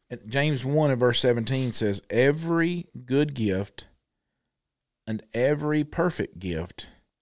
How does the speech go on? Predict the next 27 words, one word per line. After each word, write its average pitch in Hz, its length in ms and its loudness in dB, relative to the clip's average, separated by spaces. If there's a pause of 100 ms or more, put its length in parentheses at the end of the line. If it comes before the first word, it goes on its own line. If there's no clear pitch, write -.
(480)
is 104 120 -2
from 120 220 -2
above 110 640 2 (960)
and 113 180 -4
comes 147 260 0
down 123 280 2
from 107 160 -4
the 98 80 -4
Father 117 340 2
of 120 100 0
lights, 101 400 -2
with 104 160 -4
whom 135 280 0
there 107 180 0
is 101 160 -2
no 104 140 0
variation 117 880 -2 (1000)
or 95 80 -8
shadow 113 380 0
of 110 100 -2
turning." 92 460 -4 (1500)
So - 140 -10 (120)
every 202 380 2
good 156 340 2
thing 127 260 0
that 104 120 -4
happens, 92 560 -6